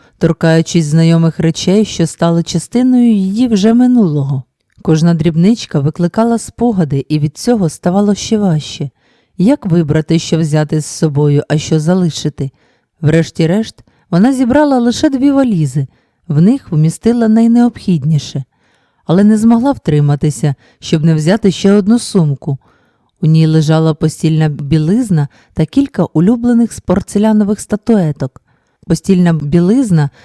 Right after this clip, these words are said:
хоч і вважалася новою, пролежала в шафі вже багато років.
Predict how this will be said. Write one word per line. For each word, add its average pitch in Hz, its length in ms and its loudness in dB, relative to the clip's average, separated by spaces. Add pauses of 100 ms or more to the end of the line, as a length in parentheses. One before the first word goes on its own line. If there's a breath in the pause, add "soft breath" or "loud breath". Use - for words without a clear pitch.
(120)
хоч - 280 -2
і 165 40 2
вважалася 160 680 0
новою, 160 520 0 (320 soft breath)
пролежала 208 580 2
в 220 60 -6
шафі 277 380 -2
вже 180 200 0
багато 240 400 0
років. 147 380 -2